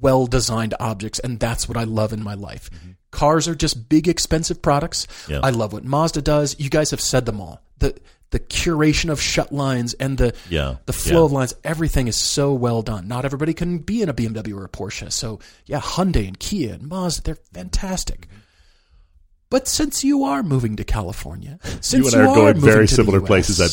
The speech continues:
Speaker 2: bet. Keep going.
Speaker 1: what about kinda just throwing a little caution to the wind and going somewhere completely different that
Speaker 2: Mm.
Speaker 1: you never expected?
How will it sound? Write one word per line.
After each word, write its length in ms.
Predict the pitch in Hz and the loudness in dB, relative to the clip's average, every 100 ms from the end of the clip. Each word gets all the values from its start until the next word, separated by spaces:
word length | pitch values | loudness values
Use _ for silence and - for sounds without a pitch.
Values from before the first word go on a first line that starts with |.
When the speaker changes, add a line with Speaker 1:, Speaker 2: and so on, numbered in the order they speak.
| 87 | 2
Speaker 2:
bet. 140 | - | 0
Keep 160 | 131 - | -2 2
going. 300 | 123 73 67 - - _ - | 2 2 -2 -12 -20 _ -10
Speaker 1:
what 160 | 311 | -4
about 360 | 359 330 311 - _ _ _ _ _ _ | -2 0 -2 -6 _ _ _ _ _ _
kinda 400 | - - 339 330 - _ _ _ _ _ - | 0 2 2 0 -2 _ _ _ _ _ -4
just 320 | 285 - - _ | -2 -2 -8 _
throwing 300 | - 294 277 269 | 2 4 4 4
a 20 | |
little 220 | 254 240 | 2 0
caution 420 | - 240 220 226 | 0 2 2 0
to 100 | 214 | 2
the 80 | 214 | 2
wind 240 | 208 214 185 | 4 4 2
and 80 | 175 | 0
going 200 | 190 180 | 0 -2
somewhere 300 | 196 190 185 | 0 0 0
completely 920 | 196 - - 226 254 277 285 233 202 | -2 -4 -6 -2 4 4 4 2 2
different 360 | 190 190 170 | 2 4 4
that 100 | 165 | 4
Speaker 2:
Mm. 40 | 156 | 4
Speaker 1:
you 80 | 151 | 0
never 420 | 170 190 214 226 | 0 0 0 0
expected? 720 | - - 127 - 120 147 | -2 0 0 0 -4 -4